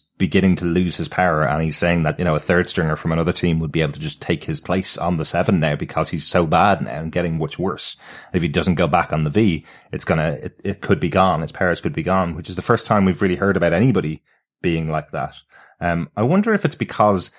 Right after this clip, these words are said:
he got addicted to the V and that is in turn taking away some of his powers as well. Uh, potentially that's it, 'cause we haven't heard anybody else being on V. We haven't heard anybody else be-,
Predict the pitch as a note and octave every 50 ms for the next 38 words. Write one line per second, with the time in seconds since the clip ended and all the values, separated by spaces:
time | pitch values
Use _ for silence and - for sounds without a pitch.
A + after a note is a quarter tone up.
0 | _ _ - G#2 F#2+ G#2+ G2+ G2 G2 F2+ D2+ - A2 - - - E2 - - F2+
1 | E2 D#2+ D2 F#2 F#2+ F2+ D#2+ D2+ D#2+ E2 F2+ F2+ - - _ _ _ _ _ _
2 | _ _ _ _ _ _ _ _ _ - G2 F#2+ F2 G2 F#2 E2 - - - F#2+
3 | F#2 F#2 F2 E2+ - - - F2+ - - F#2+ F2 E2 D#2+ F2+ F#2+ G2+ G2 - -
4 | F2+ D#2+ D2+ D2+ D#2 D2 - F2 D#2 C#2+ D2 D2 - E2+ D2+ D2+ D2+ D#2+ F2 E2+
5 | - - - _ _ - - - _ _ _ - E2+ E2+ - - - - - G#2
6 | G#2+ G#2 - G2 E2+ E2 F2+ G2 - - D#3 D3+ - F2 F2+ G2+ A#2+ C#3 D3 C#3+
7 | - B2+ A2 A2 G#2+ G2+ F#2 F2+ F2+ F#2 G#2 G#2 - - - - - _ _ _
8 | _ _ _ _ - G#2 G2+ G2+ F#3+ F#3+ G2 G#2 G#2+ A2 B2 C3 A#2+ C#3+ D3+ D#3+
9 | D3 A#2+ A2 A2+ A2 A#2 A#2 G#2+ G#2 G2+ F#2+ F2+ F#2 F2+ F2+ G#2 A2+ - - -
10 | _ - -